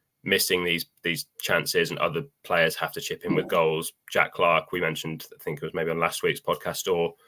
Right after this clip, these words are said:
the podcast before, has chipped in with around thirty percent of Sunderland's goals, over thirty percent. And he was, if you look at all the top teams in the Championship, um, he scored the most of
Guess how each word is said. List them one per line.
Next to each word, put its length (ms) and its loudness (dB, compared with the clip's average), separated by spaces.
the 80 0
podcast 420 2
before, 600 4
has 140 -6
chipped 260 -2
in 140 0
with 100 2
around 240 4
thirty 380 2
percent 240 -2
of 100 -10
Sunderland's 320 -2
goals, 300 4
over 160 0
thirty 320 0
percent. 260 0
And 100 -2
he 140 0
was, 300 -2
if 140 -2
you 80 2
look 240 2
at 80 -4
all 160 6
the 80 0
top 240 -4
teams 560 0
in 160 0
the 80 0
Championship, 760 0
um, 260 4
he 220 2
scored 400 2
the 60 0
most 360 2
of 260 -2